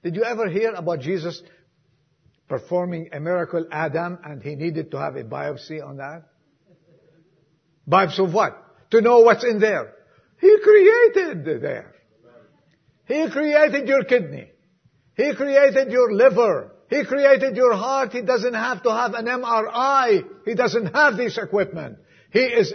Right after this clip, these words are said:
everything. And t-, told the woman, "Go. You're not going to bleed anymore for the rest of your life."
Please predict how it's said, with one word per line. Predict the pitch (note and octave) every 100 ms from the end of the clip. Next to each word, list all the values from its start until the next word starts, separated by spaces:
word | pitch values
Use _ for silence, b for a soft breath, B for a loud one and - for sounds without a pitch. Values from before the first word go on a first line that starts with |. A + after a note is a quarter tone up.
| -
everything. | A#3+ F#3 D3 E3 B2 C#3 A2 G2+ F#2+ F2 _ _ _ _ _ _ _ _ _ _ _ _ _ _ _ _ _ _ _ _ _ _ _ _ _ _ _ _
And | G#3 B3 G#3
t-, | A#3 A#3+
told | B3 B3+
the | A#3+
woman, | B3 A#3+ G3 B2+
"Go. | A3+ C#4+ C#4 - - -
You're | E3+ G#3+
not | G#3+ G#3+ A#3+ E3
going | A#3 A3 G#3+
to | G#3
bleed | F#3 G3+ G#3+ E3
anymore | G#3 F3+ F3 F3 D3 A#2+
for | C#3+
the | B2+ B2+
rest | - -
of | A#2 G#2
your | G#2+
life." | G2 G#2